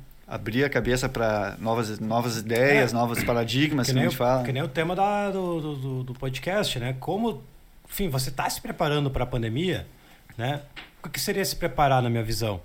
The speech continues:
Speaker 2: É conhecer um método que não dependa de máquinas. Ponto. Primeiro ponto é esse. Não que máquinas façam mal. Não.
Speaker 1: Sim.
Speaker 2: Pelo contrário. Mas e aí? Como é que tu vai usar a máquina no próximo lockdown?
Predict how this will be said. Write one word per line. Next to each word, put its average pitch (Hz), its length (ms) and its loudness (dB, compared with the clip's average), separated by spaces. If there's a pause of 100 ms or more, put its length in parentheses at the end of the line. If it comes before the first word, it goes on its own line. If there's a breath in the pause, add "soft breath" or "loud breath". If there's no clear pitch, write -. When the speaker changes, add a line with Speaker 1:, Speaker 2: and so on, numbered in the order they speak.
(360 soft breath)
Speaker 2:
É 165 60 -8
conhecer 139 400 0
um 196 60 2
método 139 420 2
que 190 100 -4
não 175 140 -2
dependa 117 380 -4
de 135 100 -6
máquinas. 147 400 -2
Ponto. 165 380 -2
Primeiro 151 280 -4
ponto 139 240 -2
é 240 160 -2
esse. - 280 -6 (160)
Não 143 180 -2
que 220 100 -2
máquinas 160 440 -2
façam 156 280 -2
mal. 190 400 0
Não. 180 280 0 (180)
Speaker 1:
Sim. 123 140 -2
Speaker 2:
Pelo 135 120 0
contrário. 185 480 2 (640 loud breath)
Mas 120 280 0
e 180 80 6
aí? 143 340 4
Como 135 140 0
é 175 60 0
que 131 60 -6
tu - 40 -10
vai 175 120 2
usar 156 140 0
a 156 40 0
máquina 139 340 0
no 127 140 0
próximo 123 360 -2
lockdown? 107 460 -4